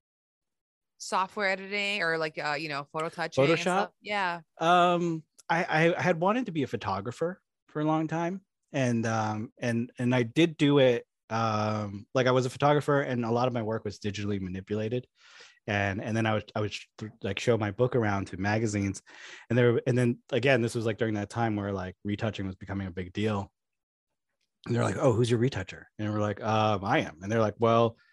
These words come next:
Speaker 2: we don't need a photographer right now, but we need a retoucher." So it was just, like, all this work opportunity was coming to me as a retoucher.
Speaker 1: Yeah.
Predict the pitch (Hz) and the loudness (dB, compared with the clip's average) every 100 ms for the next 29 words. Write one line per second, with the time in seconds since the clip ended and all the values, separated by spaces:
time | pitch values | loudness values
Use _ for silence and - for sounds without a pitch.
0 | _ _ _ _ 127 151 151 131 131 156 | _ _ _ _ 4 6 6 4 4 4
1 | 131 123 110 104 107 104 101 107 95 104 | 4 0 -2 -2 -4 -4 -2 -2 -2 -4
2 | - 82 - - - 123 117 135 139 113 | -6 -10 -16 -4 2 4 4 2 2 2
3 | - _ _ _ _ - 127 147 151 139 | 0 _ _ _ _ -2 4 6 6 6
4 | 120 101 123 131 131 117 107 - 110 107 | 2 -2 2 2 2 -2 -4 -6 -4 -4
5 | 104 98 - 120 113 107 107 107 104 104 | -4 -6 -4 -2 0 0 0 0 0 -2
6 | - - 101 95 95 95 120 120 98 - | -4 -6 -6 -6 -6 -4 -4 -2 -6 -4
7 | 98 95 - _ - 139 | -6 -8 -12 _ -16 -14